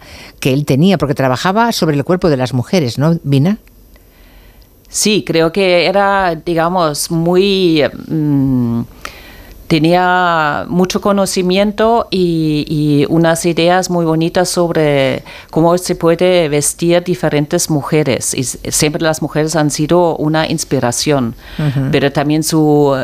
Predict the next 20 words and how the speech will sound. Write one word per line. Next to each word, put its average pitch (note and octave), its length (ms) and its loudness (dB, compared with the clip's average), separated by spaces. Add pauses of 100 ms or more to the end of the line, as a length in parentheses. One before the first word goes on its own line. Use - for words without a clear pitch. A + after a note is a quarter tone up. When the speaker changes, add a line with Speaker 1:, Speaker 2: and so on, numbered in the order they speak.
Speaker 2:
sus - 500 -4
raíces D3+ 400 -2
españoles D#3 880 0
con, C#3 1000 0
con C#3+ 260 0
artistas D3 680 -2
y, - 220 -6 (180)
como C#3+ 420 0
Velázquez. D3+ 840 -4 (500)
Había F3+ 300 4
mucha, F#3 560 0
mucha, F3 800 0 (600)
em, D3 200 2
inspiración D3 640 -2
también D3+ 360 0
de, D3+ 220 0
de C3 160 -4
su C3+ 220 -2
raíz C3 340 -2
española A#2+ 720 -2